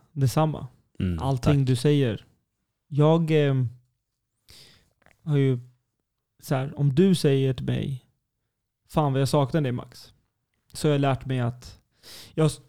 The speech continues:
Speaker 1: jag ska inte riktigt brista ut i att, "Oj, vad jag saknar dig också." Utan jag ska bara säga så här, "Tack." Och först och främst,
Speaker 2: Mm.
Speaker 1: ta det. Så att <clears throat> innan jag säger detsamma så vill jag säga, "Tack för alla de fina sakerna du säger."
Speaker 2: Absolut.
Speaker 1: Men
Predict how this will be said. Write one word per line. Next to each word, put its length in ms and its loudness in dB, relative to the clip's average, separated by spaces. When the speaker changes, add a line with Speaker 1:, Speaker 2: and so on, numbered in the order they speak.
Speaker 1:
jag 180 2
ska 120 0
inte 180 2
riktigt 280 0
brista 400 0
ut 260 0
i 100 -6
att, 140 -10
"Oj, 200 2
vad 80 4
jag 80 2
saknar 280 -2
dig 80 0
också." 180 -8
Utan 200 -6
jag 140 0
ska 120 -2
bara 160 -2
säga 200 -6
så 120 -10
här, 180 -8
"Tack." 500 -12
Och 140 -6
först 220 -2
och 60 -2
främst, 260 -2
Speaker 2:
Mm. 100 -10
Speaker 1:
ta 260 0
det. 200 -8
Så 140 -10
att 340 -14
<clears throat> 360 -6
innan 280 2
jag 100 2
säger 140 0
detsamma 420 -2
så 100 -6
vill 100 -4
jag 80 -4
säga, 280 -6
"Tack 480 -10
för 80 0
alla 200 2
de 140 0
fina 220 -2
sakerna 360 -4
du 60 -6
säger." 400 -4
Speaker 2:
Absolut. 540 -12
Speaker 1:
Men 400 -2